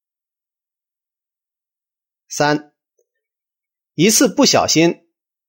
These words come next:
小王家的电脑有了病毒，没有办法去掉。小王的爸爸说：“这很简单，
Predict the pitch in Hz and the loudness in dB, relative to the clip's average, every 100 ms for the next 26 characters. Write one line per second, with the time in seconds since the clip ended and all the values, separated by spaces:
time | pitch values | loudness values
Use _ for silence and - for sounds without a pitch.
0 | _ _ - - 135 123 185 220 220 208 | _ _ -4 0 2 2 2 2 2 0
1 | 233 208 131 95 101 - 127 113 131 240 | 2 2 2 2 0 0 -2 -2 0 0
2 | 170 - 104 127 180 _ _ _ _ _ | 0 -2 -6 -8 -8 _ _ _ _ _
3 | _ _ _ _ 127 214 254 190 147 117 | _ _ _ _ 2 4 4 2 0 0
4 | 101 - - 131 127 101 - _ _ _ | -2 -2 -4 -2 0 0 -2 _ _ _
5 | _ _ _ _ _ _ _ _ - - | _ _ _ _ _ _ _ _ -4 0
6 | 147 160 220 208 196 139 123 147 143 139 | 2 2 2 2 2 0 0 2 2 0
7 | - - _ _ _ - - 190 147 196 | -8 -20 _ _ _ -14 -2 0 0 0
8 | 156 104 - 120 123 - | 0 -2 -2 -4 -4 -12